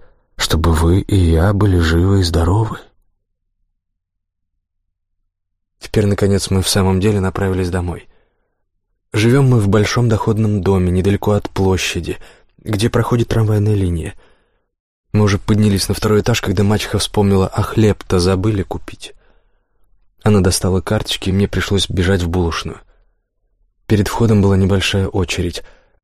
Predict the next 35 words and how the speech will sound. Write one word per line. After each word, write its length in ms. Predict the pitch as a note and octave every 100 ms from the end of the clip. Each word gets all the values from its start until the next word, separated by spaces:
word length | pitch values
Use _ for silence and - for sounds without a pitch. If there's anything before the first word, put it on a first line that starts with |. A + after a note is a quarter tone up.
| -
Отстояв 520 | G#2+ - A#2+ A#2+ A2+
ее, 140 | A#2
я 140 | B2 G2+
попал 320 | G2+ - A2
сначала 480 | G2+ G#2 - A2 G#2
к 80 | F2+
белокурой 560 | F#2 G2+ G2+ A#2+ B2
полногрудой 580 | G#2 G2+ G2+ G2 A2+ G#2+
жене 360 | G2 A2+ G#2+ F#2
булочника. 640 | F2 E2 D#2+ - - - - _ -
Она 240 | G2 G2
отстригала 480 | F#2 - G2 G2+ G2+
нужные 320 | F#2+ F2+ F#2+
квадратики. 720 | F#2 G2 F#2 F2 E2+ - - - _ _ _ _ -
И 60 |
потом 280 | G#2 D3+ D3
передвинулся 640 | B2 A2+ A2 C3 B2+ -
к 80 | B2
самому 480 | - A#2+ B2 A#2 F#2+
булочнику, 640 | E2 E2+ F2 - D#2 -
нарезающему 720 | F2+ F2+ F2+ F2+ F#2+ - F#2+ F#2
хлеб. 360 | - D2 - - - _ _ _ _ _ -
На 100 | G2+
приветствие 520 | - G2+ G#2+ - G2+
мое 240 | G2 F#2+ G2
он 320 | - F#2+ F#2
не 80 | F#2
ответил. 640 | F2+ F#2+ G2+ B2 B2 B2+ - - _ _ _
Все 240 | - - A2+
в 40 |
окрестностях 640 | G2 G#2+ A2 G2 - G2
знали, 320 | F2 G#2 A2
что 260 | G2 - -
евреев 520 | F2+ F2+ F#2+ A2+ -
он 160 | G2+